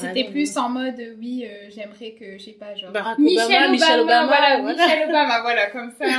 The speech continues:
Speaker 2: on est,
Speaker 1: <laughs> Michelle
Speaker 2: on est sur
Speaker 1: Obama porte un de, une de mes créations.
Speaker 2: Voilà, voilà.
Speaker 1: Que je
Speaker 2: On est
Speaker 1: lui
Speaker 2: un peu
Speaker 1: envoie un
Speaker 2: plus,
Speaker 1: pouf
Speaker 2: euh,
Speaker 1: avec plaisir qu'elle mettra chez elle, rien que ça, même, tu vois, je lui fais gratuit, je lui offre un, plein de poufs, allez hop.
Speaker 2: Ouais, c'est ça, c'est ça. Ok, d'accord.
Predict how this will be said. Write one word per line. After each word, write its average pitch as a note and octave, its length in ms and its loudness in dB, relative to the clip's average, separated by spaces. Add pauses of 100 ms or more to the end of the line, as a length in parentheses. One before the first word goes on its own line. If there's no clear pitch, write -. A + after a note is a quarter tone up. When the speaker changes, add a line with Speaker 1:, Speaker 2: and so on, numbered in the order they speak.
(100)
Speaker 2:
on B3 140 2
est, C#4+ 260 6
Speaker 1:
<laughs> D4+ 360 0
Michelle - 360 -2
Speaker 2:
on - 120 2
est C4+ 40 -6
sur A3 200 -6
Speaker 1:
Obama - 180 -8 (300)
porte G#3 320 -4
un F#3+ 100 -8
de, F3 200 -12 (140)
une G3 200 -16
de F#3 100 -4
mes F3 140 -8
créations. F#3 560 -12
Speaker 2:
Voilà, A#3+ 420 2
voilà. G3+ 280 -4 (120)
Speaker 1:
Que A#3 60 -6
je A3 100 -2
Speaker 2:
On - 20 2
est G#3+ 40 0
Speaker 1:
lui A3 80 -2
Speaker 2:
un A#3 100 -2
peu A3 60 -4
Speaker 1:
envoie A3+ 160 -2
un A3 80 -2
Speaker 2:
plus, G#3+ 180 -6
Speaker 1:
pouf A3+ 240 -6
Speaker 2:
euh, - 20 -4
Speaker 1:
avec G3 240 -6
plaisir A3+ 540 -2
qu'elle G#3 120 -8
mettra F#3+ 260 -6
chez F#3+ 260 -12
elle, F#3+ 180 -10
rien F#3+ 200 -12
que G#3 120 -18
ça, G3+ 220 -12
même, F3+ 260 -10
tu F#3 140 -14
vois, F#3+ 80 -12
je F3 60 -16
lui F3 40 -16
fais F3 160 -20
gratuit, F3 760 -18
je F#3+ 40 -16
lui F3+ 120 -14
offre F#3+ 160 -14 (120)
un, - 60 -20
plein A3 280 0
de A3 60 6
poufs, A3+ 300 0
allez G#3 260 4
hop. A3 60 8
Speaker 2:
Ouais, B3 260 6
c'est B3 180 2
ça, B3 260 4 (380)
c'est A#3+ 180 -8
ça. G#3+ 200 -10 (640)
Ok, C4+ 240 4 (320)
d'accord. A#3 560 -6